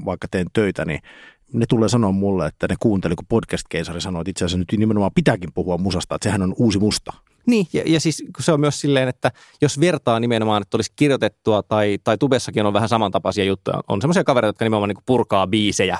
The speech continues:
Speaker 2: mutta tässä se, että, että kuva ei häiritse, ja se on niinku, se on, se on siis täydellinen media, se podcast, se kuunteleminen, se on napit korvissa. Mulla on tämmöisiä hetkiä, mitä mä aina kerron siitä podcastista, että niinku, mä muistan, että mä oon kurvissa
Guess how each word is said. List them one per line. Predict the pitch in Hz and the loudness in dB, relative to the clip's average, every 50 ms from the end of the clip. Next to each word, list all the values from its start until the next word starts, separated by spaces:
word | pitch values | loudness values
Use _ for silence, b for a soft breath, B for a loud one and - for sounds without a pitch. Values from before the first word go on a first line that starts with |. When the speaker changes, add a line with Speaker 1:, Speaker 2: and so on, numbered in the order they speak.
| b b b b b b b b b | b b b b b b b b b
Speaker 2:
mutta | - 127 117 - 127 | 0 0 2 0 0
tässä | - - - - - 131 | 0 0 0 0 -2 -2
se, | - 120 110 | 0 0 0
että, | 104 - - 113 | 0 0 -2 -2
että | 107 - 113 - - | -2 -2 -4 -8 -4
kuva | - 170 185 180 139 90 | -2 0 0 2 2 2
ei | 110 104 | 0 0
häiritse, | 110 117 151 156 147 131 117 113 - - 117 110 107 - _ _ _ _ _ _ _ _ - | 0 0 0 0 0 -2 -4 -6 -4 -2 -2 -2 -2 -4 _ _ _ _ _ _ _ _ -4
ja | 113 | -2
se | - 127 | 0 2
on | 117 | 2
niinku, | 117 117 - 127 120 - - - | 0 0 0 0 -2 -2 -4 -6
se | - - 151 | -2 0 0
on, | 151 147 - | 0 0 0
se | - | -2
on | 170 139 | -2 -2
siis | 165 - - - | -2 -4 -2 0
täydellinen | 220 220 214 185 143 135 127 123 120 123 120 120 113 110 110 | 2 2 2 2 2 2 2 2 2 2 0 0 0 0 0
media, | 120 120 117 107 95 95 90 87 - | 0 0 0 0 0 -2 -4 -4 -4
se | - 98 | -6 -2
podcast, | - 117 107 98 - - - - - - | 0 0 0 0 -2 -4 -10 -8 -6 -6
se | - - | -6 0
kuunteleminen, | - 165 156 131 107 - 98 95 92 92 92 101 | 0 2 2 2 0 0 -2 -2 -2 -2 -4 -6
se | - - | -6 -4
on | 127 131 151 | -2 0 0
napit | 170 175 - 131 - - - | 0 0 0 -4 -4 -2 0
korvissa. | 123 117 107 104 82 113 - - - 95 104 | 0 2 2 0 -2 -4 -4 -4 -6 -4 -2
Mulla | 120 127 120 | 0 0 0
on | 117 | 2
tämmöisiä | 185 190 170 143 147 | 2 2 2 2 2
hetkiä, | 131 139 139 - - - 104 98 | 2 0 -2 -2 -2 -2 -2 -2
mitä | 98 92 95 | -2 -2 -2
mä | 98 92 | 0 0
aina | 95 95 95 | 0 -2 -2
kerron | - 110 98 90 87 | -2 -2 -2 -2 -2
siitä | - - - | -6 -6 -2
podcastista, | - 101 95 - - - - - - - 98 | -2 -2 -2 -2 -4 -8 -8 -10 -8 -6 -6
että | - - | -4 -4
niinku, | 107 98 117 107 b b b b b - | -4 -2 -2 -4 b b b b b -2
mä | 120 | 0
muistan, | 135 160 190 202 170 - - - 110 104 - | 2 2 2 2 2 0 0 -2 -2 -2 -2
että | 110 - - 113 | -4 -4 -2 0
mä | 113 | 0
oon | 110 107 101 - | 0 0 0 0
kurvissa | 151 147 127 98 98 92 - - - 101 92 | 2 2 2 2 0 -2 -2 0 0 -2 -2